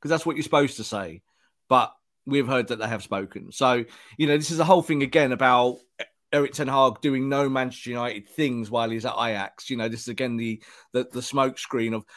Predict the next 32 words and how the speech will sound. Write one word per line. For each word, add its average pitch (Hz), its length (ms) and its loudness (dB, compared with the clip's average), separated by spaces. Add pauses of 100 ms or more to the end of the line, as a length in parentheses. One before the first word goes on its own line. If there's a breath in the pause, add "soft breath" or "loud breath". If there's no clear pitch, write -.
(120 soft breath)
"Well, 156 120 6
they've 170 100 4
got 208 120 2
to 180 60 2
win 160 140 2
a 147 60 -4
title, 127 500 2
but 131 160 -2
Eric 147 180 0
Ten 143 140 -8
Hag's 123 200 -4
not 139 220 -6
thinking 120 220 -10
about 120 240 -2
Man 120 180 -4
United." 110 540 -6 (1120)
I 113 60 -20
think 147 220 -8
he 110 240 -6
is. 78 260 -16 (280 soft breath)
So, 135 580 2
um, 131 380 -2 (120)
th-, 147 180 -6
th-, 160 160 -2
this 165 180 -2
is 160 80 -6
kind 143 240 0
of 139 60 0
where 135 200 2
we 120 100 -4
stand. 120 380 -2
So 120 200 -2